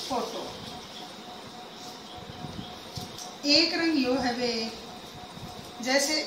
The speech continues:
ये जो फर्स्ट सूट दिखाया था ना मैंने, उसमें तो नीला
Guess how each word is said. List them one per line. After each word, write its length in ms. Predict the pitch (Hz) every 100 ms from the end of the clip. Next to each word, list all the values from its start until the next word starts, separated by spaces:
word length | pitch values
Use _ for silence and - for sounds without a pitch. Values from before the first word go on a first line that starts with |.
| -
ये 140 | 262 269
जो 200 | 277 -
फर्स्ट 400 | - 359 - 349
सूट 260 | - 339 311
दिखाया 360 | 285 262 233 226
था 60 | 262
ना 140 | 427
मैंने, 260 | 480 349 - - - - - - - - - -
उसमें 360 | 381 453 453 466 427
तो 160 | 370
नीला 300 | 311 285 285